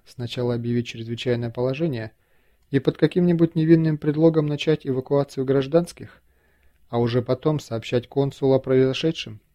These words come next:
сообщил я. «Можем выиграть часов десять, пока они не начнут задавать вопросы». «Они начнут задавать вопросы, как только услышат об эвакуации», сказал Джерри.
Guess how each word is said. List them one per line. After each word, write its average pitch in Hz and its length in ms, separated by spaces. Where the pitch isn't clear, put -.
сообщил 113 400
я. 110 240
«Можем 123 380
выиграть 135 380
часов 135 380
десять, 147 340
пока 120 260
они 120 180
не 120 120
начнут 135 420
задавать 113 560
вопросы». 117 560
«Они 120 180
начнут 117 380
задавать 120 360
вопросы, 143 420
как - 220
только 151 260
услышат 123 500
об 120 220
эвакуации», 113 560
сказал 120 400
Джерри. 110 340